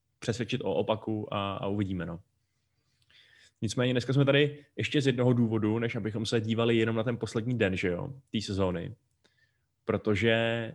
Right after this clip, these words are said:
jsme se rozhodli, že takhle, když nám ta sezóna pěkně skončila, takže dáme všem těm týmům, který se jí zúčastnili,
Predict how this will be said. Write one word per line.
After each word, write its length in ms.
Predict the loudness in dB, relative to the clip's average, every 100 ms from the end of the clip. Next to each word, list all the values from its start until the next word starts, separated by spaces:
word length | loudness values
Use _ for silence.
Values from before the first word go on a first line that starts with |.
| -12
jsme 240 | -6 -4
se 140 | 0 0
rozhodli, 680 | 2 0 0 0 -2 -4 -4
že 200 | -2 -2
takhle, 320 | -2 -2 -2
když 260 | -2 -4
nám 160 | -4 -4
ta 60 | -4
sezóna 360 | -2 -2 -2
pěkně 240 | -4 -6 -6
skončila, 640 | -4 -4 -2 -2 -4 -8 _ _ _ _ _ 2
takže 500 | 2 2 0 4 4
dáme 380 | 4 2 2 -2
všem 280 | 0 0 0
těm 200 | 0 -2
týmům, 400 | 0 0 0 0
který 220 | -2 -2
se 100 | -2
jí 80 | -2
zúčastnili, 760 | -2 -4 -2 -2 0 -2 -4